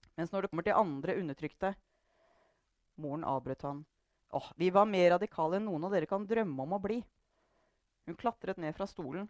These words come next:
måtte tydeligvis ha føttene på bakken for dette. «Men vi var opptatt av klasse. Har du hørt om det, min lille kapitalist? Dere har blitt hjernevasket av markedsliberalismen. Dere tror at alt er opp til dere selv, all følelse av solidaritet,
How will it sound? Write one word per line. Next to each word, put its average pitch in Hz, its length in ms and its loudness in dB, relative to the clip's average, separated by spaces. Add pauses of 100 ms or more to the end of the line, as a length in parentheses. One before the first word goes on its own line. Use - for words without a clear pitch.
måtte 196 220 -6
tydeligvis 156 480 -4
ha 190 60 -6
føttene 151 340 -8
på 185 100 -6
bakken 170 320 -6
for 240 140 -6
dette. - 240 -10 (720)
«Men 143 340 -4
vi 135 140 -4
var 156 140 -2
opptatt 127 240 -8
av - 80 -12
klasse. 208 400 -6 (520)
Har 175 140 6
du 185 80 0
hørt 165 160 -2
om 160 140 -6
det, 214 180 2
min 254 140 -2
lille 202 200 2
kapitalist? - 680 -6 (560)
Dere 175 160 2
har - 20 0
blitt 196 220 -6
hjernevasket 160 760 0
av 208 80 -2
markedsliberalismen. 165 1040 -6 (580)
Dere 233 160 6
tror 233 280 2
at - 120 -4
alt 240 320 4
er 220 120 2
opp - 120 -6
til 196 140 -4
dere 202 160 -4
selv, 196 340 -4
all 214 240 2
følelse 180 460 -4
av - 20 -8
solidaritet, 185 680 -4